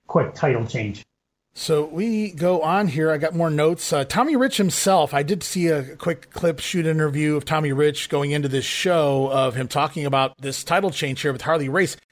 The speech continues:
Speaker 2: Now, Tommy made a claim that it was actually Harley Race's idea to give him the strap.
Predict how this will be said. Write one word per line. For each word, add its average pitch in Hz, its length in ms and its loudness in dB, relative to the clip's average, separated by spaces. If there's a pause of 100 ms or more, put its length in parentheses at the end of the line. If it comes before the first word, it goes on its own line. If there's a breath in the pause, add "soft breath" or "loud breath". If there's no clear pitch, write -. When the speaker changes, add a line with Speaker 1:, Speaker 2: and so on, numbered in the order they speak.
(160)
Speaker 2:
Now, 185 120 2
Tommy 277 400 2
made 208 200 6
a 170 60 0
claim 214 520 2
that 160 100 4
it 180 80 -4
was 165 120 -2
actually 185 300 2
Harley 233 380 4
Race's 190 540 2
idea 123 520 0 (280)
to - 100 -2
give 226 240 2
him 269 120 4
the 165 80 4
strap. 123 500 -2